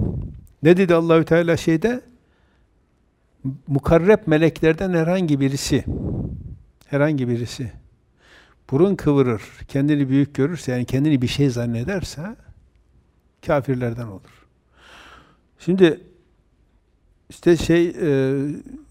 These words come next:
iblis mukarreb meleklerdendi. İşte onun örneği.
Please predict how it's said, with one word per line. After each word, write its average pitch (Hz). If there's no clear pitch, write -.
iblis 170
mukarreb 160
meleklerdendi. 127
İşte -
onun 165
örneği. 156